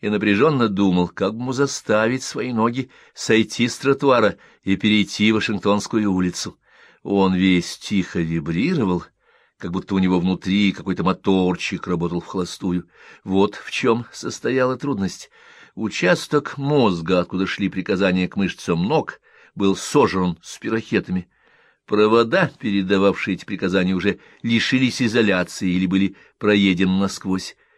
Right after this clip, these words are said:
Выключатели по пути тоже были намертво запаяны или навечно разомкнуты. Этот мужчина выглядел старым-престарым,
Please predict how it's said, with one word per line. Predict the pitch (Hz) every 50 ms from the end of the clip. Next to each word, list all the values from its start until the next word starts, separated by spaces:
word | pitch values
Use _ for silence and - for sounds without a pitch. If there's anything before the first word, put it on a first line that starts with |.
| _ _ _
Выключатели | - - - - 107 101 95 - - 113 110 107 - 110 104 101 95 - _
по | - 107
пути | 104 - 101 - - 104
тоже | 95 - 110 90 90
были | 90 92 90
намертво | 87 101 95 95 95 92 90 90 82 80 - 90 85
запаяны | 78 87 87 - - 92 90 98 98 92 90
или | 90 87 90 87 87 _ _ - - _ _
навечно | 90 95 92 92 92 87 - 104 95
разомкнуты. | 92 95 90 90 92 92 92 - 82 - - - _ _ _ _ _ _ _ _ _ _ _
Этот | - 98 87 98 92 87 -
мужчина | 101 98 90 - - - 98 87 90 90
выглядел | 90 82 82 82 87 82 82 -
старым-престарым, | - - - - - 113 113 147 160 180 175 165 165 156 - 160 160 147 - - - - 123 113 107 101 98 95 92